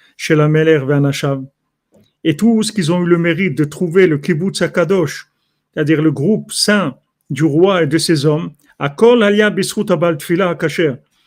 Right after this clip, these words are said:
Tout c'était gra-, par le mérite du Baal Tfila HaKasher, ou B'Zchut Filotav HaKdoshot, et, et par le mérite de ses saintes prières.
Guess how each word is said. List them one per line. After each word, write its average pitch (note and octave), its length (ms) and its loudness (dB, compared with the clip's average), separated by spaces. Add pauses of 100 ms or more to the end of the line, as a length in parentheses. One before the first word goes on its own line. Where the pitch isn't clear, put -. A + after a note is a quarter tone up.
(220)
Tout B3+ 200 2
c'était G#3 340 0
gra-, F3 260 -2 (220)
par E3 140 0
le E3+ 100 -2
mérite E3+ 320 0
du D3 120 -2
Baal D3+ 200 0
Tfila D#3 300 0
HaKasher, D3 460 -2 (380)
ou D3+ 80 -4
B'Zchut F3 480 -2
Filotav E3 580 -2
HaKdoshot, D3 600 -2 (320)
et, D#3 320 0
et D3 320 0 (200)
par D3 140 -2
le D#3+ 100 2
mérite D#3+ 380 0
de D3+ 80 -2
ses D3+ 160 -2
saintes D#3 300 -4
prières. D#3+ 460 2